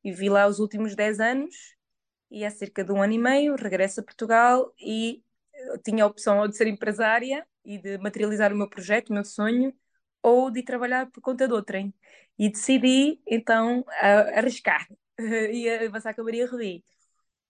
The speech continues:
Eh, a Maria Rubi nasceu para ser uma marca de alta joalharia, mas pelos desafios que isso implica a nível financeiro, a nível de tudo,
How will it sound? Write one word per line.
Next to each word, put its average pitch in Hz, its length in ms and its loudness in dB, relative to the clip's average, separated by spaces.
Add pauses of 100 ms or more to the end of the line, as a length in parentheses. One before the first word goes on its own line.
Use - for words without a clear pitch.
(160)
Eh, 226 480 6
a - 20 -2
Maria 262 300 -4
Rubi 254 560 -6
nasceu 226 560 2
para 208 100 -8
ser 208 200 -4
uma 208 120 0
marca 185 480 -2
de - 140 -2
alta 180 260 -2
joalharia, 226 540 -4 (920)
mas 233 400 2 (120)
pelos 294 1000 -2
desafios 226 960 -2
que 208 140 0
isso 208 360 0
implica 190 480 0
a 180 40 6
nível 180 220 0
financeiro, 185 720 2
a 175 160 -6
nível 175 260 -4
de 170 100 -12
tudo, 220 520 0